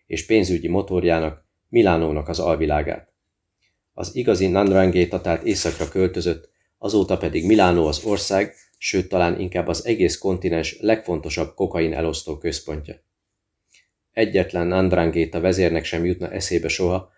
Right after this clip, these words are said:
hogy akár a legnagyobb becsben tartott küldöttet is az otthonában fogadja. Erre vannak az éttermek és a bárok. A kalabriaiak Milánó három déli kerületét is a kezükben tartják, a kolumbiaival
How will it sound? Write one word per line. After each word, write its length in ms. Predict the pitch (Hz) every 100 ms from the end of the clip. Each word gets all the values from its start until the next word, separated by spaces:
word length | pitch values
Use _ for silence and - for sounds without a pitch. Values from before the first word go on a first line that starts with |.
| _ _
hogy 160 | 92
akár 260 | 92 90 87
a 60 | 87
legnagyobb 460 | 107 98 87 85
becsben 400 | 92 92 87 80
tartott 380 | 95 90 85 82
küldöttet 560 | - 95 90 87 80 85
is 380 | 80 - _ _
az 160 | - -
otthonában 560 | - - 82 76 76
fogadja. 600 | 76 82 78 73 73 - _ _ _ _ _ _
Erre 260 | 113 104 90
vannak 320 | 85 78 73
az 180 | 76 123
éttermek 520 | 110 - 85 78 76
és 140 | 76
a 80 | 82
bárok. 420 | 76 71 - _ _ _ _ _ _ _ _ _
A 120 | -
kalabriaiak 800 | 131 120 90 95 92 90 101 -
Milánó 380 | 110 98 92 92
három 400 | 104 104 90 87
déli 260 | 98 92
kerületét 600 | 85 98 92 85 80 -
is 120 | - 85
a 40 |
kezükben 500 | - 90 90 92 80
tartják, 580 | 101 95 - 82 - _ _ _ _ _
a 160 | - 92
kolumbiaival 960 | 113 113 104 101 98 98 101 107 -